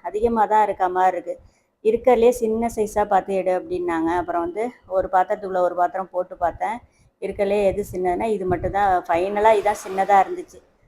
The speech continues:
சரின்ட்டு அப்படியே பார்த்துட்டு இது ஓகே அப்படின்ட்டு எடுத்துட்டு வந்துட்டோம். இந்த குண்டான் தான் நம்ம வந்து இப்ப சூஸ் பண்ணியிருக்கிறது. நல்ல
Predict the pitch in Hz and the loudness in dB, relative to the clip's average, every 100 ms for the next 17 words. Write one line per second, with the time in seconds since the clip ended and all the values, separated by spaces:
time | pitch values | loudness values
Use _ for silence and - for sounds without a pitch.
0 | _ - 208 202 208 202 220 208 190 202 | _ -2 2 2 0 2 4 4 2 -4
1 | 202 190 190 - 214 240 - - - 190 | 0 2 2 -2 -4 -4 -6 -20 -14 -10
2 | 190 190 196 190 208 185 185 180 202 180 | -6 0 0 0 -4 -2 -6 -4 -4 -4
3 | 170 170 170 170 - _ _ _ _ _ | -8 -10 -8 -8 -12 _ _ _ _ _
4 | _ 190 202 196 185 185 180 180 190 196 | _ -2 2 4 4 4 2 -2 -2 0
5 | 208 202 185 170 185 180 208 233 _ _ | 0 -2 -2 -2 -4 -2 -4 -4 _ _
6 | 190 - 180 175 165 170 156 196 285 - | -12 -6 -4 -2 -2 -4 -4 -4 -4 -8
7 | - - - - - - 180 196 | -20 -20 -20 -20 -10 -4 -4 0